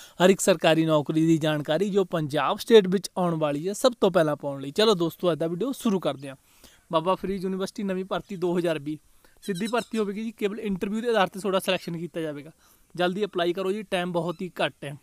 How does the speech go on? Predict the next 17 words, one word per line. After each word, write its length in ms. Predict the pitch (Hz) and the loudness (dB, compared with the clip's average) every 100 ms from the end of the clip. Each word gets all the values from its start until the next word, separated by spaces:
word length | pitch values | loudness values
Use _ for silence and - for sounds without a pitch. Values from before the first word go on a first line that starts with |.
| _ _ _ _ _ _ _ | _ _ _ _ _ _ _
ਦੋਸਤੋ, 240 | 175 185 233 | -6 -6 -6
ਜੌਬ 280 | 165 185 190 | -2 -2 -2
ਲੋਕੇਸ਼ਨ 360 | 196 202 214 | -4 -4 -6
ਤੁਹਾਡਾ 240 | 202 185 208 | -6 -2 -2
ਫਰੀਦਕੋਟ 500 | - 180 151 180 160 | -2 -4 -4 -4 -4
ਰਹੇਗਾ। 300 | 147 143 143 - _ _ _ _ _ - | -8 -10 -16 -20 _ _ _ _ _ -8
ਸਾਰੇ 300 | 196 185 214 | -2 -2 -2
ਪੰਜਾਬ 320 | 208 190 185 | -4 -4 -2
ਦੇ 120 | 196 | -4
ਮੁੰਡੇ 300 | 208 185 190 190 | -4 -4 -4 -6
ਅਤੇ 140 | 180 | -6
ਕੁੜੀਆਂ 320 | 190 190 185 220 _ _ _ - | -6 -6 -6 -8 _ _ _ -12
ਅਪਲਾਈ 320 | 185 156 185 | -2 0 0
ਕਰ 220 | - 196 | 2 2
ਸਕਦੇ 340 | - 185 147 143 | 2 0 -2 -8
ਨੇ 140 | 143 | -8
ਜੀ। 100 | 139 | -12